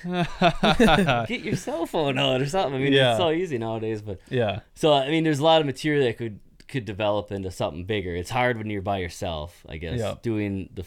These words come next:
Speaker 2: all the filming and all the editing, and, and now more and more guys are getting the, the cameras out there, and it's just, it's more editing. I got tons of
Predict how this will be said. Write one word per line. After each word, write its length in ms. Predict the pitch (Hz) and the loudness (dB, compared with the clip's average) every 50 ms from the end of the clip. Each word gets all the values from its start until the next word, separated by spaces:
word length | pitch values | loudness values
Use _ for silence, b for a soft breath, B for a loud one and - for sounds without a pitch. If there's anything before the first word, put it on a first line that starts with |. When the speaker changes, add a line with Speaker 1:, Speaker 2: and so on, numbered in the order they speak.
| - - | -10 -8
Speaker 2:
all 180 | 104 107 110 | -6 -6 -6
the 80 | 101 95 | -6 -8
filming 400 | - - 98 95 95 95 90 87 | -10 -8 -8 -6 -6 -6 -6 -6
and 100 | 90 87 | -6 -6
all 140 | 82 90 90 | -8 -8 -8
the 100 | 82 78 | -8 -10
editing, 500 | 87 87 87 85 82 90 87 85 85 82 | -10 -10 -10 -10 -10 -10 -10 -8 -8 -10
and, 180 | 80 78 80 - b b b b b b b b b | -10 -10 -12 -14 b b b b b b b b b
and 100 | 101 101 | -6 -4
now 180 | 98 95 98 | -4 -4 -4
more 300 | 95 95 98 101 101 101 | -4 -4 -4 -4 -2 -2
and 80 | 98 98 | -4 -4
more 140 | 98 92 92 | -4 -6 -6
guys 260 | 95 92 95 90 92 | -6 -6 -6 -6 -8
are 40 | 90 | -10
getting 240 | 87 92 64 62 80 | -10 -10 -12 -12 -14
the, 80 | 78 _ _ _ _ - | -16 _ _ _ _ -16
the 80 | 92 | -14
cameras 460 | - - 139 143 139 131 120 107 98 101 | -8 -4 -2 -2 -2 -2 -4 -6 -6 -6
out 200 | 98 95 95 - | -6 -6 -6 -6
there, 240 | 101 98 98 98 101 | -6 -4 -4 -4 -4
and 100 | 92 90 | -6 -8
it's 140 | 87 - | -10 -12
just, 220 | - 90 - - 87 | -14 -16 -16 -16 -16
it's 180 | 95 - - | -16 -12 -10
more 160 | 104 98 90 76 | -8 -8 -6 -6
editing. 520 | 85 107 104 92 76 82 82 87 92 90 | -6 -6 -6 -6 -6 -8 -8 -8 -8 -10
I 80 | 85 85 | -10 -10
got 180 | 87 73 64 - _ _ - | -12 -12 -14 -14 _ _ -12
tons 280 | - 101 98 92 87 | -8 -8 -6 -6 -6
of 180 | 85 80 78 | -8 -10 -10